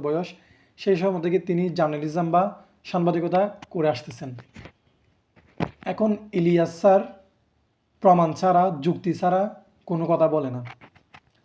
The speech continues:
আমি ইলিয়াস স্যারের ভিডিও দেখি আজ প্রায় পাঁচ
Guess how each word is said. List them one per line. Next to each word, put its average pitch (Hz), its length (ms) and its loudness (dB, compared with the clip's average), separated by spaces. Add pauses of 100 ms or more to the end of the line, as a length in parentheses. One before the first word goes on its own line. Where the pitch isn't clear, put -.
(440)
আমি 180 280 -2 (260)
ইলিয়াস 156 300 -2
স্যারের 190 300 0
ভিডিও 180 180 4
দেখি 180 240 2
আজ 147 140 0 (120)
প্রায় 180 340 0 (100)
পাঁচ 156 180 -2